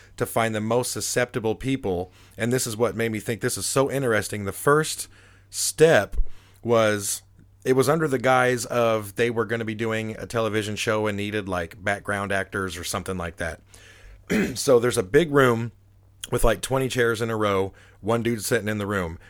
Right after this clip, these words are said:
Now, the dude already sitting there knows what's going on. He's in on it.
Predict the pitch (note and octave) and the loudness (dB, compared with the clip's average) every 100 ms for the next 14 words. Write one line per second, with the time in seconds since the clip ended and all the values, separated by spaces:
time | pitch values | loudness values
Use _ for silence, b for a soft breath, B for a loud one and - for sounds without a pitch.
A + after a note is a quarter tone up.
0 | B A2 G#2+ G#2+ C3+ B2+ A#2 - C#3 C3 | B -2 0 2 2 2 0 0 0 0
1 | A2+ G#2+ G#2 G2+ A#2 G#2 G2+ - G#2+ G2 | 2 2 2 2 2 2 -2 -4 -2 -2
2 | F#2 D#2+ D#2+ F2+ b - B2+ A2+ A#2 A#2 | -2 -4 -10 -16 b -6 -4 -2 -2 -2
3 | F#2+ F#2 E2 | -2 -4 -6